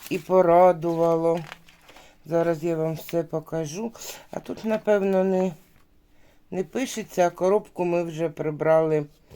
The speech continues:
е, коробку ми вже прибрали на чердак. Так, ладно. Значить,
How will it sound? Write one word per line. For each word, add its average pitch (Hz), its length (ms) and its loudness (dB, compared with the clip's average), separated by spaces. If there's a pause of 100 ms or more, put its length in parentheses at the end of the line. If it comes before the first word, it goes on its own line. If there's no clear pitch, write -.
(540)
е, 139 600 -4 (1800)
коробку 208 420 -4
ми 196 140 2
вже 185 180 -2
прибрали 180 500 2
на 160 120 -2
чердак. 147 580 -4 (2500)
Так, - 300 -4
ладно. 143 520 2 (1400)
Значить, - 640 0